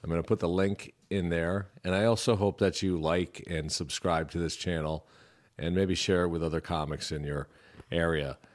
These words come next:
Jo Koy, the Golden Globes. <sighs> Boy, oh boy.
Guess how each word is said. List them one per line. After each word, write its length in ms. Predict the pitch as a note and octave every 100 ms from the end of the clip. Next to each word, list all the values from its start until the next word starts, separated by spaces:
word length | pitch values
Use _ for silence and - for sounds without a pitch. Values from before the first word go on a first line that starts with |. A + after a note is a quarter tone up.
| _ _ _ _ _ _
Jo 240 | - A#2+
Koy, 640 | D3 - D3 B2 G2 D2 C#2+ - _ -
the 80 | F2
Golden 380 | G2+ A2+ B2
Globes. 880 | A2+ A#2 G#2+ F2+ E2 A#2+ - - - - - _ _ _ _ _ _ _ _ _ _ _ _ _ _ _ _ _ _ _ _ _ _ _ _ _ _ _
<sighs> 100 | - - - - - - - - - - -
Boy, 320 | - D2+ E2 E2
oh 160 | D#2+
boy. 360 | D#2+ C#2 B1